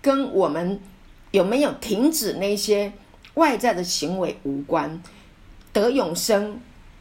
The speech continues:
OK，得重生，意思就是你直接就是从上面来的，OK，从圣灵而生，从水哈，水跟圣灵也不用分开，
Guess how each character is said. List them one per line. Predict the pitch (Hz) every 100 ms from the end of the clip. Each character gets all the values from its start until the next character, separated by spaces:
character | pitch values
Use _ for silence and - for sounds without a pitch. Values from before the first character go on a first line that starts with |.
| -
OK， | - 160 175 131 - - - - - - - - -
得 | - 220 247 - -
重 | - 247 254 320
生， | 330 311 320 320 - - - - -
意 | 330 294
思 | 269
就 | 226 247
是 | 254
你 | 214 180
直 | - 220 269
接 | 359 349
就 | 269
是 | 247 285 - - - - - - - - - - - -
从 | - - 214 277
上 | 285 415 311
面 | 339 294
来 | 190 156 151
的， | 151 143 - - -
OK， | 175 202
从 | 175 202 240
圣 | - 392 311
灵 | 196 190
而 | 160 165
生， | - 196 185 180 - - - - -
从 | - 208 294
水 | - 214 135 -
哈， | 156 113 - -
水 | - 202
跟 | 277
圣 | 294 320
灵 | 220
也 | 160
不 | 196
用 | 196
分 | 196 175 175
开， | - 165